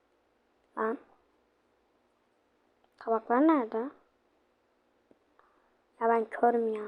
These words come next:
Neyse. Çocuğun yemeğini nereye bırakayım? Daha yerleştirecek bir sürü kıyafet var. Çocuğun yemeğini şuraya bırakayım. Yemek isterse yer.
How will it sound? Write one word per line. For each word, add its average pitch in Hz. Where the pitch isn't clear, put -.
Neyse. 233
Çocuğun 240
yemeğini 226
nereye 226
bırakayım? 226
Daha -
yerleştirecek 233
bir 285
sürü 247
kıyafet 226
var. -
Çocuğun 262
yemeğini 247
şuraya 247
bırakayım. 240
Yemek 220
isterse 220
yer. 220